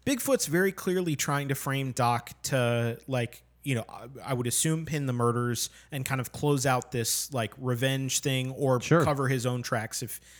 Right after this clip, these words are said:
Speaker 1: he, in fact, you know, was the one that commissioned these guys to, to kill his, his old partner and stuff. Um, so Bigfoot sort of fails in that.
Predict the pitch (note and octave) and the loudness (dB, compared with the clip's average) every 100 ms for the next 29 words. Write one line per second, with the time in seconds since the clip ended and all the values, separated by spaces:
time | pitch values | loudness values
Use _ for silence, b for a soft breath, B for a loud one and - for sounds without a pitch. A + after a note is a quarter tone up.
0 | B - C#3 B2+ B2 - - C#3+ C3 A2+ | B -4 -4 0 -2 -2 -8 -4 -4 -2
1 | A2+ - A#2+ A2+ A#2+ - A2+ A2 B2 A#2 | -4 -2 -4 -4 -6 -6 -6 -4 -6 -6
2 | G#2 A2 G#2+ G2+ - A2 G#2 - - A2 | -6 -6 -6 -6 -6 -8 -8 -10 -8 -4
3 | G#2+ G2+ - C#3 A#2+ A#2+ G#2+ - A2+ G2+ | -4 -4 -8 -8 -6 -6 -8 -4 -4 -4
4 | G#2+ G2+ - A2 G#2+ - B B B B | -8 -6 -6 -4 -8 -12 B B B B
5 | B D3+ D3 C3+ B2 A2+ G#2+ - b b | B 0 2 2 0 -4 -10 -16 b b
6 | b _ _ _ _ - _ _ _ - | b _ _ _ _ -20 _ _ _ 0
7 | E3+ - G#3+ G#3+ A3+ A3 G3 F3+ - F3 | 0 2 0 2 2 4 4 4 4 4
8 | E3+ C#3+ B2 G#2+ A2+ | 4 0 0 -2 -4